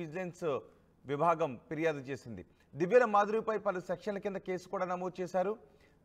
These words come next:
రెండు వందల తొంభై తొమ్మిది, మూడు వందల బీఎన్ఎస్లో టూ నైంటీ నైన్, త్రీ హండ్రెడ్ సెక్షన్ల కింద కేసు నమోదు చేసినట్టుగా తెలుస్తోంది.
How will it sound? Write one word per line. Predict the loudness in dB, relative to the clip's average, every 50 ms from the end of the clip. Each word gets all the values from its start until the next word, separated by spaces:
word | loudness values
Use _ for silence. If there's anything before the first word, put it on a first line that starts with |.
| _ _ _ _ _ -4 -2
రెండు | 0 0 2 0
వందల | 0 2 2 0 2 0
తొంభై | -2 -2 -2 -4 -4
తొమ్మిది, | -4 -4 -2 -2 -2 -2 -2 -2
మూడు | -2 0 0 -2
వందల | -2 -2 -4 -6 -4 -2
బీఎన్ఎస్లో | 0 2 2 2 2 0 -2 -4 -8 -8 -4 0 0 0 0 -2 -6 -16 -20 _ _ _ _ _ _ _ _ _ -2
టూ | 0 2 2
నైంటీ | 2 0 0 -2 -2 -2
నైన్, | -2 -4 -6 -6
త్రీ | -4 -2 0 0 0
హండ్రెడ్ | -2 0 -2 -2 -4 -4 -2 -2
సెక్షన్ల | -2 -2 -2 -4 -4 -4 -4 -4
కింద | -2 -4 -2 -2 -2
కేసు | -4 -4 -4 -6
నమోదు | -4 -4 -4 -4 -4
చేసినట్టుగా | -6 -6 -6 -8 -6 -4 -4 -4 -4
తెలుస్తోంది. | -6 -6 -6 -6 -8 -6 -6 -8